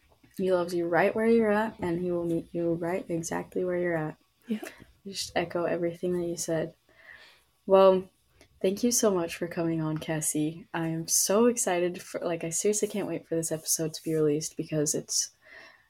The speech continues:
Speaker 1: it's just such a message of hope and message of light, and thank you for sharing your light with us.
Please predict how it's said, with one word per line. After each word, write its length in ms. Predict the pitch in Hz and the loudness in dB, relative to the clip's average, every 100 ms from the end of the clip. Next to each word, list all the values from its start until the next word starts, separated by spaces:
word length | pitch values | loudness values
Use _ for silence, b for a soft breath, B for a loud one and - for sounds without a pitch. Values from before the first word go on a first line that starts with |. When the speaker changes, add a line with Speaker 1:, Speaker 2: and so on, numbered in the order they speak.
| _ | _
Speaker 1:
it's 120 | - - | -12 0
just 220 | 202 - | 2 4
such 200 | 208 214 | 2 4
a 40 | |
message 340 | 214 214 240 240 | 2 4 0 0
of 80 | |
hope 320 | 214 214 220 - | 2 2 2 -4
and 180 | 185 170 | -6 -6
message 320 | 170 170 190 | -6 -4 -6
of 120 | 190 185 | -4 -2
light, 340 | 175 185 - - | 0 0 -4 -8
and 500 | 170 165 160 165 170 | -4 -2 -2 -4 -2
thank 240 | 180 185 | -2 0
you 100 | 202 | -2
for 180 | 190 190 | -2 -4
sharing 340 | - 185 180 | 2 2 2
your 100 | 180 | 2
light 280 | 165 139 - - _ - | 2 0 -2 -10 _ -4
with 180 | 165 | -2
us. 340 | - - - | -2 -2 -4